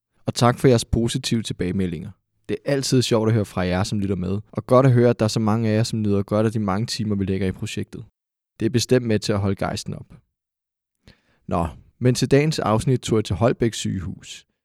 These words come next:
Cirka en tre kvarters køretur fra København, hvor jeg mødtes med Anne Mette Debu, overlæge i nefrologi.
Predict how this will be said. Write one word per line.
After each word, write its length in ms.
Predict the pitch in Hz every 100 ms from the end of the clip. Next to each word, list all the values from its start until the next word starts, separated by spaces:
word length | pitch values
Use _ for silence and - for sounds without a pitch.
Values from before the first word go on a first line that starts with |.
| _ _
Cirka 360 | - 127 139 135
en 100 | 107
tre 240 | - 123
kvarters 460 | - 110 - 104 95
køretur 440 | - 104 104 -
fra 120 | - 98
København, 500 | - 87 82 92 - _ _ _ -
hvor 120 | 110
jeg 100 | 107
mødtes 300 | 113 135 131
med 120 | 113
Anne 160 | 101 104
Mette 180 | 98 98
Debu, 360 | 104 - 107 92 - _
overlæge 500 | - 110 120 113 113
i 80 | -
nefrologi. 560 | 117 107 120 113 -